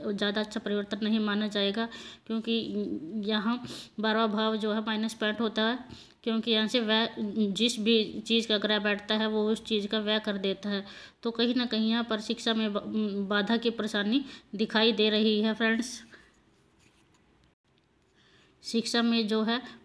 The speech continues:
परेशानी आने की संभावना यहाँ पर पूर्णतः दिखाई दे रही है। अब देखिए यहाँ सप्तम भाव में गुरु बैठे हुए हैं, यहाँ से विवाह और व्यापार का विचार किया जाता है। गुरु जो है अपनी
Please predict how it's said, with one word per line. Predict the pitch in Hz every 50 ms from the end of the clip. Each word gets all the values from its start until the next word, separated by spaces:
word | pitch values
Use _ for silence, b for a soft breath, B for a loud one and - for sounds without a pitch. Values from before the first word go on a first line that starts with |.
| -
परेशानी | - 208 208 - 233 220 220 226 240 233 - - - - 214 208 - - - - - -
आने | 220 214 214 220 226
की | 226 233 226
संभावना | 233 214 214 208 220 214 220 233 269 262 - -
यहाँ | 220 214 214 220
पर | 214 - 233 254 285 B B B B _ _
पूर्णतः | - 214 214 220 220 233 233
दिखाई | 220 226 220 233 214 214 208
दे | 196 214 208
रही | 202 208 214 226 220 220
है। | 220 254 262 262 - B B B B B B B _ _ _ _ _ _ _ _ _ _ _ _ _ _ _ _ _ _ _ _ _ _ _ _ _ _ - - -
अब | - 233 220
देखिए | 202 214 220 220 220 - 262 269 277 269 B B B B - - -
यहाँ | 220 220 214 240 247 269 269 - - -
सप्तम | - 233 214 - - 240 240 233
भाव | 226 226 226
में | 220 226 233 240 233 - 226
गुरु | 214 220 233 226
बैठे | 214 226 220 220 254
हुए | 240 233
हैं, | 233 233 233
यहाँ | 233 233 226
से | 226 233 226
विवाह | 220 220 220 202 220 226 240
और | 208 208 220 226 240 285
व्यापार | 254 214 202 208 202 - 220 220
का | 220 220 214
विचार | 214 214 208 220 214 208 214
किया | 214 - 220 214
जाता | 208 214 208 202 208 214
है। | 226 226
गुरु | 208 220 220 233 240
जो | 214 220 208 220
है | 220
अपनी | 214 214 - 220 226 254